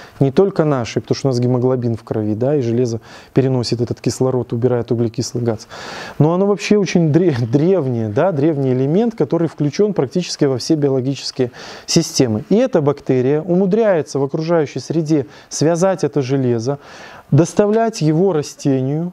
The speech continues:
до-, забирать его себе и не оставлять его в окружающей среде.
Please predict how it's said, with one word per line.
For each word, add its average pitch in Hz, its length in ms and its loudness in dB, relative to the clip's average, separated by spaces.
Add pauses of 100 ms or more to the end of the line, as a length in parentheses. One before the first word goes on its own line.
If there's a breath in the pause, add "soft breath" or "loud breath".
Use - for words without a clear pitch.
до-, 156 260 2
забирать 180 540 2
его 165 200 2
себе 147 600 0
и 247 340 2
не 185 280 2
оставлять 202 580 0
его 165 140 2
в 156 80 -2
окружающей 156 520 -2
среде. 160 440 0